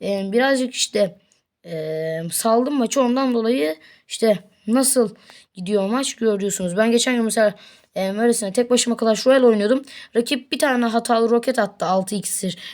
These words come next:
biliyorsunuz roket. E, orada mesela işte ben maçı kazandım. Üç taş attım ve Rummenigge'yi kaydılar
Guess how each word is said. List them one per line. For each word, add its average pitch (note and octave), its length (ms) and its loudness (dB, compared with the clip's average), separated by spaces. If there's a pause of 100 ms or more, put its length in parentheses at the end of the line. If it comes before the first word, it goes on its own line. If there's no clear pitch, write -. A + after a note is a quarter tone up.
(120)
biliyorsunuz F3 580 -8
roket. F3 460 -2 (840)
E, E3 520 -4 (100)
orada C#4 300 6
mesela A3 300 4
işte D4 380 2
ben B3+ 120 4
maçı C4+ 540 0 (100)
kazandım. C#4+ 360 0
Üç D4 120 0
taş - 180 -2
attım F4+ 200 -2
ve G#4 120 4 (440)
Rummenigge'yi F#4 380 4
kaydılar F4 400 0